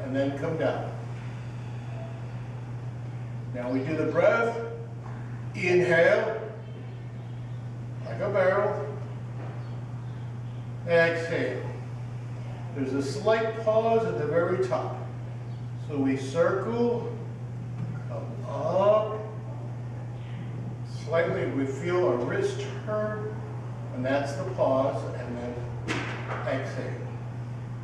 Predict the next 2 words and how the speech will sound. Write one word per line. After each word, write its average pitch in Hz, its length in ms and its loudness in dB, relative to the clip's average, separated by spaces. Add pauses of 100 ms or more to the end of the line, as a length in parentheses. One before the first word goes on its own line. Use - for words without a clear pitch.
(1040)
Circle, - 720 2 (1040)
up. - 500 2